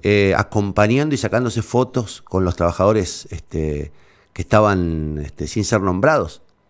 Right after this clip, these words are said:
Se llamaban los, eh, eran los precarizados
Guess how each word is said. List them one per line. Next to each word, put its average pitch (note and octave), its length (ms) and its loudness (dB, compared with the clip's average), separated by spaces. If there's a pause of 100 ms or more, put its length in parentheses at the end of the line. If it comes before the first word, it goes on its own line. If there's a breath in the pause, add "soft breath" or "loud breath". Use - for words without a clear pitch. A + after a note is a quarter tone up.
(920)
Se - 140 -18
llamaban G2 360 2
los, E2 480 0
eh, D2+ 720 -8
eran A2 280 -2
los C3+ 400 -2 (600)
precarizados G2 800 -2